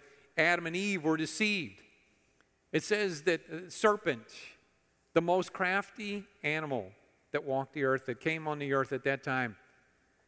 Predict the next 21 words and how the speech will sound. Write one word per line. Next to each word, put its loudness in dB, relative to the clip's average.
that 6
God 0
had -6
created. -4
And -2
he 0
deceived -2
Adam -4
and -4
Eve. -2
They 2
were -2
not -4
discerning -4
what -2
was 0
right 0
and -10
what -4
was -4
wrong. 0